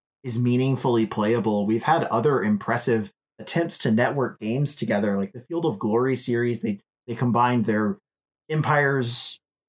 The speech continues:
grand strategy with their war game aspect. It worked pretty good, but, I mean, nothing on this scale has been attempted at this production value with a strategy game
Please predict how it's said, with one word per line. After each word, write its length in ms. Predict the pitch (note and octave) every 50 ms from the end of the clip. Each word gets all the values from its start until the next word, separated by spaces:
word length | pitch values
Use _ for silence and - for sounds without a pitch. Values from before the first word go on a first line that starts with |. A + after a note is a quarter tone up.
| _ _ _ _ _ _ _ _ _ -
grand 240 | D3 C#3+ C#3 C3+
strategy 480 | C3 - D3 C3+ C3+ B2+ A#2 C3+ C3 B2+
with 260 | A#2 B2 B2 A2+ - -
their 500 | A#2 A#2 A2 A2 A2 G#2+ G#2+ G#2 G2 -
war 200 | A#2+ B2 C#3+ C#3+
game 280 | B2+ C3 B2+ B2+ A#2+ A#2
aspect. 600 | A2 A2+ A#2 - - - B2 A#2+ A#2+ A#2+ - - - C#3 - - _ _ _ _
It 100 | B2 -
worked 340 | B2+ B2+ C3+ B2+ - - - -
pretty 300 | - - C#3+ C3+ C3 C3
good, 500 | A#2 A2 A2 A2 B2 C3 B2+ B2+ A#2+ A2+
but, 220 | - A#2 A2 - - - _ _ _ _ _ _ _ _ _ _ _ _ _ _ _ _ _ -
I 60 | D3+
mean, 320 | D#3 D3+ C3+ C3 - - - _ _ _ -
nothing 380 | C3+ C#3+ E3 - - G#3 E3+ D3+
on 180 | C3+ B2 B2
this 160 | A#2 A2 G#2+
scale 480 | - - - - A#2+ A2 A2+ B2 B2 C3
has 180 | B2 B2 A2 G#2
been 140 | - A#2
attempted 680 | A2+ G2+ G2+ - - A2 G#2+ - D3+ D#3 E3 E3 F#3 - _
at 220 | A#2 A#2 - B2 A2
this 200 | A#2 A#2+ - -
production 640 | - - C3 G2+ - - - - - B2+ B2+ B2+
value 540 | A#2 A2 G2+ G2+ G2+ G2+ G2+ G#2 G#2+ C3 - - _ _ _ _ _ _ _ _ _ _ _ _ _ _ _ _ _ _ _ _ _ _ _ _ _ _ _ -
with 240 | A2 B2+ B2+ -
a 60 | B2+ A2+
strategy 560 | - - - G#2 A2+ C3 C3+ A2+ A2+ A2 G2+
game 560 | G2+ G#2 G2+ G2+ G2 G2+ G2 F#2+ G2 - -